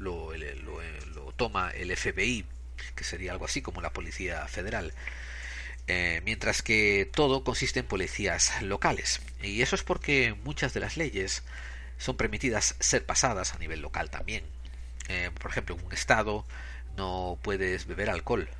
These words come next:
después de la una de la mañana, mientras que en otro estado no tienes semejante restricción. Es muy interesante leer esas reglas que hay, cómo cambian de estado a estado. Bien, pues la policía, que es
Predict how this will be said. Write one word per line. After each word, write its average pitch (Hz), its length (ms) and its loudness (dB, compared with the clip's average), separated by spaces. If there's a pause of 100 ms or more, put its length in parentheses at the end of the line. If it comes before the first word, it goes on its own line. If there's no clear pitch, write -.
(140)
después 90 480 -2
de 87 160 -2
la 87 100 -2
una 92 200 -4
de 90 40 0
la 80 80 0
mañana, 95 460 -2
mientras - 260 -6
que - 80 -6
en 90 80 -6
otro 92 140 -6
estado 98 340 -2
no 90 140 -6
tienes - 240 -4
semejante 90 500 -4
restricción. - 540 -2 (580)
Es 113 240 2
muy 151 260 -4
interesante 135 600 0
leer 90 160 -2
esas 85 320 -2
reglas 87 340 0
que 104 160 0
hay, 92 140 0
cómo 95 280 -6
cambian 95 320 -4
de 87 60 -4
estado 82 320 -4
a - 20 -4
estado. - 400 -2 (1500)
Bien, 110 220 2 (220)
pues 120 360 6
la 117 140 -2
policía, 139 440 4 (520)
que 98 180 6
es - 180 2